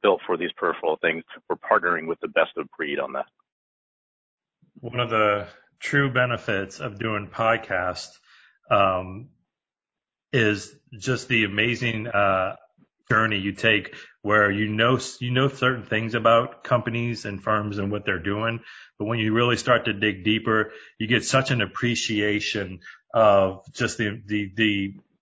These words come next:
Speaker 2: awesome work that you're doing, uh, how, how, you know, just useful and how much it, it, it really assists in, in, in what we need as agents and agencies. And I can't wait to, uh, stop by at Elevate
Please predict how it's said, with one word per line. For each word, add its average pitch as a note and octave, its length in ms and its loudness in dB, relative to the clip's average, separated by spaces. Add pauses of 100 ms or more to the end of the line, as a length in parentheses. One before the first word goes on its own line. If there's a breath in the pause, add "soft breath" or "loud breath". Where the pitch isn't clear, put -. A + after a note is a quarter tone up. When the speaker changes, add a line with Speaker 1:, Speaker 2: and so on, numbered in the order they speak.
(480)
Speaker 2:
awesome B2+ 500 4
work F2+ 320 -2
that F#2 180 -6
you're G#2 100 2
doing, F#2+ 400 0 (400 loud breath)
uh, G2 480 4
how, A#2+ 500 4
how, G#2+ 520 0
you A2 80 -4
know, G#2 140 -4
just G2+ 240 -6 (500)
useful C#3 500 4
and G#2 140 -2
how G2 380 4 (300 loud breath)
much A#2+ 400 2
it, A2+ 180 -4
it, A#2+ 240 -6
it G#2 140 -4
really A#2+ 260 4
assists - 500 0
in, A#2+ 240 -6
in, G#2+ 120 -4
in A2 160 -2
what A2 160 -2
we C3+ 200 4
need B2+ 340 0
as - 160 -8 (100)
agents A2+ 320 -6
and F#2+ 120 -12
agencies. A2+ 680 -4 (380 loud breath)
And G#2+ 340 4
I G#2+ 120 2
can't A#2 280 0
wait B2+ 280 0
to, A2 280 0
uh, G2 140 2
stop - 340 0
by A2 240 4
at G2+ 80 0
Elevate G#2+ 520 0